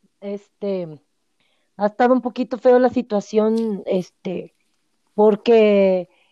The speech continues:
sí ha habido muchos incendios por causa del sol y,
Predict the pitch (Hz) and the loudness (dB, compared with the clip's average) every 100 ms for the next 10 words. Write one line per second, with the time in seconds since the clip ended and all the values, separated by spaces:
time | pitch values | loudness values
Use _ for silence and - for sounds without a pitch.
0 | _ _ 214 214 220 240 247 240 233 240 | _ _ -2 0 2 2 2 4 0 -2
1 | 240 254 240 220 214 226 226 202 202 196 | -4 -4 -2 -2 -2 -4 -6 -2 -2 0
2 | 226 208 185 170 - 208 214 220 233 226 | 0 2 0 -4 -2 2 4 4 2 0
3 | 202 190 | -2 -2